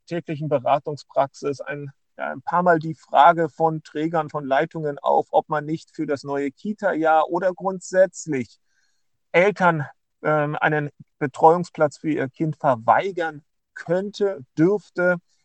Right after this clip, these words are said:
die sich als ungeimpft bezeichnen. Und,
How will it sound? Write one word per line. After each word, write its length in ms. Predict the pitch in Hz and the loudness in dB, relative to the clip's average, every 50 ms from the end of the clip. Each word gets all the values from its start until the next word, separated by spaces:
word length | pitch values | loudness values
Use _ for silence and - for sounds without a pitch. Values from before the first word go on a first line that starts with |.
| _ | _
die 320 | - 135 123 151 151 160 156 | -10 -6 -4 -2 -2 -2 -2
sich 340 | 139 143 139 151 139 - - - | 2 2 2 2 0 -4 -4 -2
als 340 | - 139 131 127 - - - _ | 0 0 0 -2 -8 -14 -12 _
ungeimpft 580 | - 156 160 185 170 175 147 151 147 139 - _ | -2 0 0 2 2 2 2 0 -2 -4 -2 _
bezeichnen. 760 | - 147 127 - - 147 135 127 131 - - 127 117 107 101 | -2 -2 -2 0 2 4 4 4 2 0 -4 -4 -4 -4 -4
Und, 640 | - - - 151 156 156 160 156 - - - - - | -4 -2 2 2 2 2 0 -4 -8 -12 -16 -20 -20